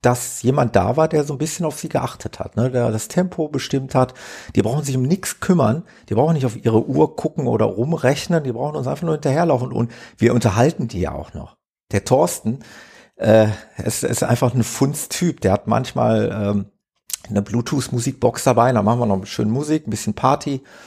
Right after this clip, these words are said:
und dann sind die Leute unterhalten, ne? Also das ist, äh, das gehört auch dazu. Wir laufen ja nicht stumm daher, dass sie uns hinterherlaufen, sondern wir quasseln mit denen und, äh,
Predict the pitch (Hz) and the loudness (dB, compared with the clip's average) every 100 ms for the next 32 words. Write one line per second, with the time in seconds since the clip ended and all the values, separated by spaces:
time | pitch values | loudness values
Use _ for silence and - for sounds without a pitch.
0 | - - _ _ - 110 104 127 104 107 | -20 -20 _ _ -4 2 2 2 2 2
1 | 120 107 92 107 151 - - - 110 107 | 2 -2 -4 -4 -4 -6 -12 -6 -6 -6
2 | 92 90 - - - - - 101 - 95 | -8 -8 -10 -12 -10 -8 -6 -6 -4 0
3 | 113 120 - 87 - 87 92 101 120 113 | 4 4 4 0 -2 -4 2 2 4 2
4 | 101 - - 120 135 113 101 113 95 - | 2 -2 -2 -2 0 4 4 4 0 -2
5 | 98 - 104 87 104 135 85 - - 92 | -4 -2 -2 0 2 0 -2 -6 -8 -4
6 | 92 90 90 _ _ - - - - 90 | -2 -2 -4 _ _ -20 -10 -6 -2 2
7 | 101 127 127 120 120 110 107 107 107 104 | 2 2 0 -2 2 2 2 -2 -4 -6
8 | 98 95 - - 104 | -6 -6 -10 -8 -6